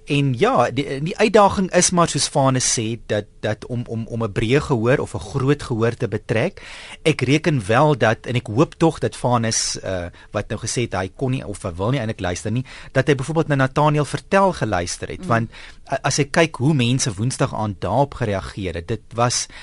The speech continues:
Speaker 1: Engels, Afrikaans, almal in die land. So, dit was verskriklik toeganklik.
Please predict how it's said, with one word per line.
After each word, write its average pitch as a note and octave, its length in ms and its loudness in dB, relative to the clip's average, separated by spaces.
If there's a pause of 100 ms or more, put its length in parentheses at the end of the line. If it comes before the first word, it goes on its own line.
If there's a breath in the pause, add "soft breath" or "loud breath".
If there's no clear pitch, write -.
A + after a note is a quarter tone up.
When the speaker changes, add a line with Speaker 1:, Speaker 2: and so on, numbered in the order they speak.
(260 loud breath)
Speaker 1:
Engels, E3+ 320 4
Afrikaans, D3 640 2
almal D#3+ 240 6
in C3+ 80 6
die A2+ 140 2
land. F#2 260 -2
So, C#3+ 260 2 (240 loud breath)
dit C#3+ 200 0
was B2+ 240 4
verskriklik - 680 -2
toeganklik. C3 640 0